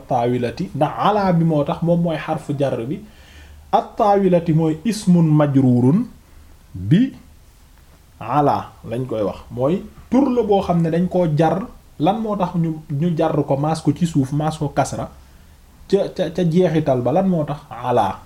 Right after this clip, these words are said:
nga ne ala. Moo tax loolu dañuy wax ismun majrurun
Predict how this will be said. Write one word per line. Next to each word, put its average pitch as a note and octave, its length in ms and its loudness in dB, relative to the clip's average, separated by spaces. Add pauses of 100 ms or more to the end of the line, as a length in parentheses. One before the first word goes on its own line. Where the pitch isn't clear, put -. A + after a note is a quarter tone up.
nga A2 160 -10
ne A#2 80 -8
ala. B2 400 -4 (2250)
Moo G#2 240 -6
tax E3 180 0 (1080)
loolu C#3+ 460 2 (400)
dañuy C3+ 280 2
wax C#3+ 180 2 (180)
ismun D#3+ 340 2
majrurun C3 720 0